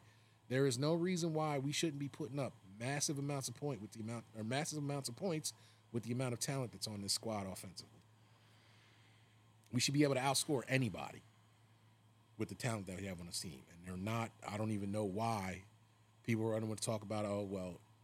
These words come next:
Jalen Hurts has regressed," and whatever. No, he just doesn't have the right offensive coordinator to put him in positions to ball out like he did last year. And it's, it's showing. People are pissed off. You had somebody who wasn't talking for a bit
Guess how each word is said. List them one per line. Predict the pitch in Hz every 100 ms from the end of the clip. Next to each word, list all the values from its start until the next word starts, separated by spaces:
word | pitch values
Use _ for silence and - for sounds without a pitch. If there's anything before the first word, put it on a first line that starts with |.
| - -
Jalen | 107 101
Hurts | 107 98
has | 90
regressed," | 87 90 101 98
and | 90
whatever. | 92 95 92 107
No, | 165 208 151
he | 107
just | 113 117
doesn't | 131 131
have | 135 127
the |
right | 120 135
offensive | 127 131 101 90
coordinator | 165 156 123 113 110 - - - -
to |
put | - 127
him | 120
in | 120
positions | 120 107 135 123 113 - - - - -
to | 110
ball | 123 123 127
out | 147 113
like | 101
he | 87
did | 80 71
last | 64 - -
year. | - - - - - - - -
And | 98 98 98 95
it's, | 95 - -
it's | 98 90
showing. | - 175 87 73
People | - 110 107
are |
pissed | 95 131 -
off. | 117 117 117 117 160
You | 131
had | 104 104
somebody | - 113 110
who | 107
wasn't | 110 107 98
talking | 117 107 110 117 - - - - - - -
for | 123 113
a |
bit | 98 120